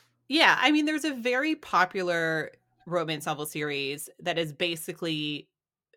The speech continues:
built around the idea, what if the hero was not a king? <laughs> Like, what if they, like, the, a beta hero? So it happens. It's not necessary. Um,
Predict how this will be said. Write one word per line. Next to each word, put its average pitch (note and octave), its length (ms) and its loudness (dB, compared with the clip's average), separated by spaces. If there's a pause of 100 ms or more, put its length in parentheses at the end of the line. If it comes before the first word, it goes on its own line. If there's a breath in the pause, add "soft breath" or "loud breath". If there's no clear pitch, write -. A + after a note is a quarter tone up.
(160)
built D#3+ 320 -2
around D3 300 0
the D3 100 -2
idea, D3 540 -2
what D#3+ 400 2
if D3+ 320 0
the D3 80 -8
hero C#3+ 720 -2 (540)
was C#3+ 800 0 (1500)
not D3 380 2
a D3 60 -8
king? A#2+ 460 -6
<laughs> - 100 -10
Like, A3+ 240 2
what F3 300 4
if E3+ 160 -2
they, E3 240 2 (100)
like, E3+ 260 -2
the, D#3+ 240 0
a E3+ 100 0
beta D3+ 300 -2
hero? B2 540 -8 (640 soft breath)
So F#4 180 6
it F4+ 60 6
happens. E3 680 6 (220)
It's D4+ 160 2
not D#4 180 10
necessary. - 800 -2 (800 soft breath)
Um, F3+ 680 6